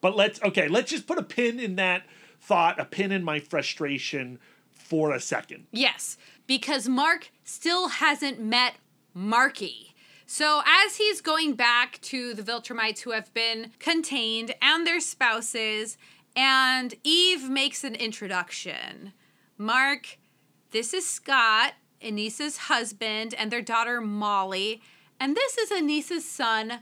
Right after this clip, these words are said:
Speaker 2: Marky."
Speaker 1: Oh, oh, oh, oh, oh.
Speaker 2: And Marky is like, "Is Mom really dead?"
Speaker 1: Oh, man.
Speaker 2: Then we pick up in the next issue, two weeks later,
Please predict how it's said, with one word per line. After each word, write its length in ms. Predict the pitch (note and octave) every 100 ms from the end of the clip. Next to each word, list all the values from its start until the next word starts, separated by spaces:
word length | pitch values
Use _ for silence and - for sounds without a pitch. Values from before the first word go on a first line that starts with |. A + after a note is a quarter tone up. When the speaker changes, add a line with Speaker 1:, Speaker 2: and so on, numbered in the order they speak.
| _ _ _ _ _ _ G3
Speaker 2:
Marky." 760 | G#3+ A#3 C#4+ E4 G#3+ C#3 A2+
Speaker 1:
Oh, 60 | D#3
oh, 480 | C4 F3 F#3+ A3 B2
oh, 260 | G3+ F#3 B2
oh, 240 | A#3 D3 A2+ G#3
oh. 240 | F#3 F#3 - _ _ -
Speaker 2:
And 240 | G3 G3
Marky 300 | G#3 G3+ G3+
is 180 | F3 -
like, 280 | E3 D#3+ - _ -
"Is 140 | A3+ A3
Mom 340 | A3+ A#3 A#3+
really 320 | A#3 A#3 A3+
dead?" 460 | F#3 F3 E3+ G#3 G#3+ _
Speaker 1:
Oh, 180 | D3 F#2 F3+
man. 340 | - F3+ - - - -
Speaker 2:
Then 180 | G3 F4 B4+
we 100 | C5+
pick 180 | G#4+ A#4 A#4
up 120 | G4+
in 100 | E4
the 80 | D#4+
next 360 | C#4 E4 -
issue, 440 | A4 - G#4 G#4 G4+ - _ _ _ _
two 400 | - - C4+ F#4+
weeks 400 | G4 G#4 F4 -
later, 720 | F4+ D4+ C#4 A#3 F3 E3 E3+